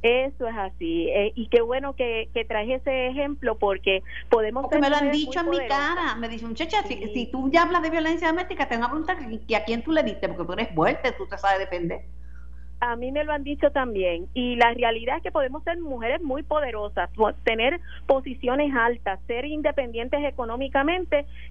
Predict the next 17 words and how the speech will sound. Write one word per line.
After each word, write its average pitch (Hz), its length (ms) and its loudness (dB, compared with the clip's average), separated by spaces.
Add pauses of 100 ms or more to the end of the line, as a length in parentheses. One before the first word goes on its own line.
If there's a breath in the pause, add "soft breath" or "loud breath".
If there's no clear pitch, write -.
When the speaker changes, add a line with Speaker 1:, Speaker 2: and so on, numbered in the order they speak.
Speaker 1:
y 302 140 2
caer 254 520 2
en 220 100 -8
una 208 200 -4
situación 240 520 2
de 226 80 2
violencia 208 440 0
doméstica 285 540 0
por 285 160 0
lo 254 140 -8
complicado 254 720 -2
que 220 80 0
es 214 80 -2
eso. 202 140 0
Speaker 2:
Carmen 285 520 4
Speaker 1:
Así 233 140 -6
Speaker 2:
Lebrón, 214 760 4